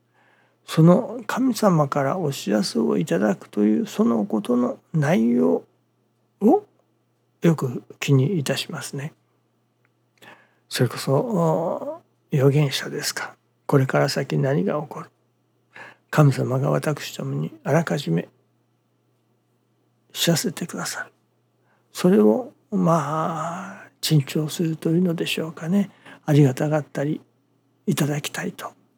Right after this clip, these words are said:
思ったりいたしますね。それこそ、明日、どの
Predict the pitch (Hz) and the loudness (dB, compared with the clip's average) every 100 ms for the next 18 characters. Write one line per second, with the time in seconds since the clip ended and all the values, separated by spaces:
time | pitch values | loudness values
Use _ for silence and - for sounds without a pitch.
0 | - 156 160 - 175 240 285 - - 160 | -2 -2 -2 -2 0 0 -2 -8 -6 -6
1 | - 165 - 170 160 - _ _ _ _ | -6 -10 -8 -8 -8 -10 _ _ _ _
2 | _ _ _ _ _ _ _ _ - 131 | _ _ _ _ _ _ _ _ 0 0
3 | - 147 131 175 165 180 277 370 _ _ | 0 0 2 2 0 -2 -4 -8 _ _
4 | 220 - - 139 208 214 262 233 208 151 | -2 -2 -2 -2 -4 -4 -10 -10 0 6
5 | 143 131 208 220 269 | 8 8 4 -2 -10